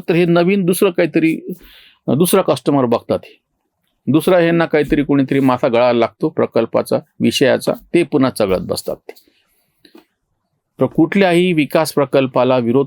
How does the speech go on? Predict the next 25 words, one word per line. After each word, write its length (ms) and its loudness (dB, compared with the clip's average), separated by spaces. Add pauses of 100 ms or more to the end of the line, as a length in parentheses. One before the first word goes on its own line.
करण्याची 440 0
ही 160 0
मानसिकता 680 -2
अतिशय 420 -2
घातक 460 -4
आहे. 180 -8 (920)
भारताचा 460 0
आपण 260 -2
थोडा 180 0
वेळ 100 2
बाजूला 360 0
ठेवूयात. 420 -10 (120)
महाराष्ट्राच्या 580 0
पातळीवरती 840 -2 (640)
जी 140 2
जी 180 0
विकास 400 0
कामं 460 0
आता 240 -2
ह्या 120 0
सरकारने 500 -2
हाती 300 -4
घेतलेली 480 -2
आहे, 180 -6 (340)
तुम्ही 360 0